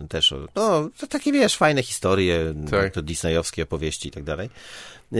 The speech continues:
Speaker 1: no to, to ten klimat, że siedzimy rodziną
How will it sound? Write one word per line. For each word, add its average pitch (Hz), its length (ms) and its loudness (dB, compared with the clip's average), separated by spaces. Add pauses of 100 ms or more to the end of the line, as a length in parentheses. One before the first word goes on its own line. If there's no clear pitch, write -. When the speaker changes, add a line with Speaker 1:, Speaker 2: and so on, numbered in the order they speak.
(1120)
Speaker 1:
no - 60 -2
to, 339 120 -2 (960)
to 175 100 -2 (140)
ten 175 180 2
klimat, 160 360 -2
że 127 100 -2
siedzimy 131 380 2
rodziną 107 500 2